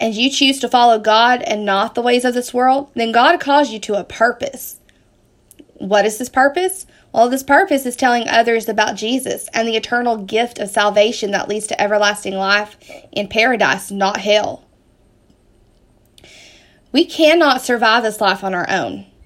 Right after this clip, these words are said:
We cannot. God is the only way that we can make it. Your house can be destroyed, your car can be wrecked, and your clothes can be ruined.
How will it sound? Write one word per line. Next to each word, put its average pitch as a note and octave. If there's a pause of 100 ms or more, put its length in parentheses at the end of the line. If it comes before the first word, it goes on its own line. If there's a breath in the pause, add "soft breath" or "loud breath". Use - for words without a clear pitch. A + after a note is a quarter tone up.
(320)
We A3
cannot. A#3+ (460 soft breath)
God B3
is E4
the C#4
only C4+
way A3
that G3+
we G#3+
can G#3+
make G3
it. - (920 soft breath)
Your C#4+
house F4+
can C#4
be B3
destroyed, A3
your B3
car D4+ (100)
can A#3
be A3
wrecked, A3
and A#3
your D4
clothes D#4+
can A#3+
be A3+
ruined. G3+